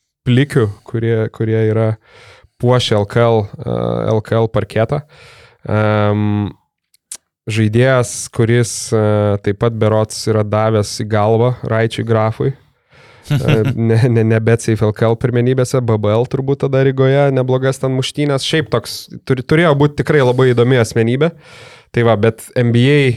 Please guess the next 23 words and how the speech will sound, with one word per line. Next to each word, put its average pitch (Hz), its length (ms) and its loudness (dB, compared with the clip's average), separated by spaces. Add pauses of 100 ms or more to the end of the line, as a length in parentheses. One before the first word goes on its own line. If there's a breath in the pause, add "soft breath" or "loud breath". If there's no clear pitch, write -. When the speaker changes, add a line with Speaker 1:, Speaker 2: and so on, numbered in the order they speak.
(180)
Speaker 1:
N - 80 0
B 135 160 2
A 120 80 -2
duonos, 123 420 2 (160)
a, 104 540 0
daug 120 260 0
metų 117 380 0
ragavęs 110 400 0
žaidėjas, 110 500 0
berods 107 320 -2
buvo 107 300 0
atlošęs 107 560 -2
penkis 107 340 -2
metus 110 300 -4
N 101 160 -4
B 107 160 0
A. 208 40 -4 (640 loud breath)
Tada 117 240 2
du 120 80 2
tūkstančiai 117 400 -2
šeštais 117 480 -2
metais, 117 520 -2 (200)
a, 107 640 2